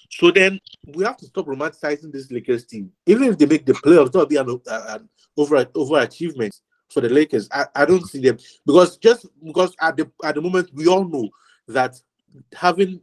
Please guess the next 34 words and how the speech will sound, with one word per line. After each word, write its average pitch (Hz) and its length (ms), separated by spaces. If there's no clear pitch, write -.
just 151 260
LeBron 131 360
and 123 180
A 120 100
D 139 140
on 135 100
your 110 100
team 127 380
alone 120 300
doesn't, 123 320
doesn't 127 320
get - 240
you 107 100
there. - 220
LeBron 139 480
is 127 260
getting 139 280
older, 120 340
so 113 220
he 143 240
get, 160 260
he's, 139 240
he's 139 220
not 170 120
going 151 160
to 131 120
be 110 120
that 143 240
durable 139 420
for 113 200
you, 123 260
um, 107 480
every 135 240
time. 107 420